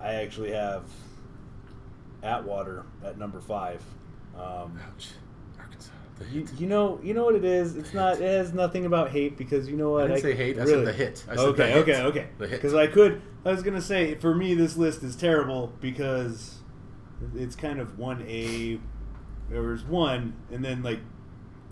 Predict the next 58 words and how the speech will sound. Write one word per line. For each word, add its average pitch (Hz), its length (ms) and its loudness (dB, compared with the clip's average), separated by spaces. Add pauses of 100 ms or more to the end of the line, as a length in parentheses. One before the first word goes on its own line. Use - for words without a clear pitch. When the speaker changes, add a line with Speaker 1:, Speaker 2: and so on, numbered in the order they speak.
Speaker 1:
two 120 300 -8
A, 104 240 -6
two - 200 -14
B, 101 460 -10
two - 80 -16 (100)
C. - 300 -14 (320)
<laughs> - 320 -18
Kinda 196 220 2
like 127 180 2
all 113 200 -2
these 95 180 -10
guys, 95 300 -12
to - 60 -16
be 107 100 -8
honest - 300 -14
with - 160 -12
you. 104 60 -8
I - 40 -2
Speaker 2:
We 160 60 4
Speaker 1:
don't 175 100 8
Speaker 2:
all 165 120 12
love 160 200 8
them. 117 140 2
They're 117 140 2
all 117 120 6
Speaker 1:
I 123 40 2
Speaker 2:
should 135 60 4
Speaker 1:
don't 135 180 4
Speaker 2:
be - 60 2
all 123 40 6
Speaker 1:
hate. 104 100 4
Speaker 2:
over 98 120 0
the 123 60 0
Speaker 1:
I 131 40 2
don't. 135 160 4
Speaker 2:
list. 127 80 -6 (100)
Speaker 1:
I 131 100 0
don't. 123 240 0 (100)
I, 113 140 -4 (260)
every 123 220 -4
single 127 260 -4
one 117 140 -2
of 113 80 -4
these 107 160 -2
guys 101 240 -4
should 104 320 -10
be 98 140 -10
in 95 80 -10
the 98 60 -12
Hall 95 120 -12
of 87 60 -16
Fame. - 140 -14 (120)
Number 113 180 -6
five, 120 240 0
Steve 120 220 -6
Atwater. 113 400 -4
Number 113 180 -6
four, 113 580 -2